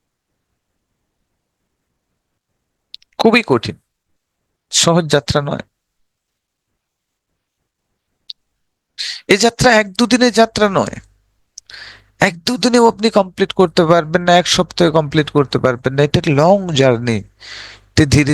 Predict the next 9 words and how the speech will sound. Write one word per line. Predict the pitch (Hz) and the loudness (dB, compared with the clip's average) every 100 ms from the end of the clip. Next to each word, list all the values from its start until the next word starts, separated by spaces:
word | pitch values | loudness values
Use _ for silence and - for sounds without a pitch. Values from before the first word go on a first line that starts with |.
| 131 | 0
ধীরে | 127 151 - | 0 2 0
আপনা-, | 113 - 120 117 - 107 | -4 -4 -4 -6 -6 -6
আপনি | 113 131 156 208 _ - _ _ _ _ _ _ | -4 -4 -4 -6 _ -20 _ _ _ _ _ _
সেটাতে | - 139 127 123 - | -2 0 0 0 0
সফল | 135 113 131 117 | 0 -2 -4 -4
হতে | 107 117 | -6 -6
পারবেন। | 104 98 - _ _ _ _ _ _ _ _ _ _ _ _ _ _ _ _ _ _ _ _ _ _ _ _ _ _ _ _ _ _ _ _ _ _ _ - - - - _ _ _ _ _ _ _ - | -8 -8 -16 _ _ _ _ _ _ _ _ _ _ _ _ _ _ _ _ _ _ _ _ _ _ _ _ _ _ _ _ _ _ _ _ _ _ _ -12 -10 -10 -14 _ _ _ _ _ _ _ -2
প্রথমে | 254 - 277 | 0 2 2
তো | 285 | 2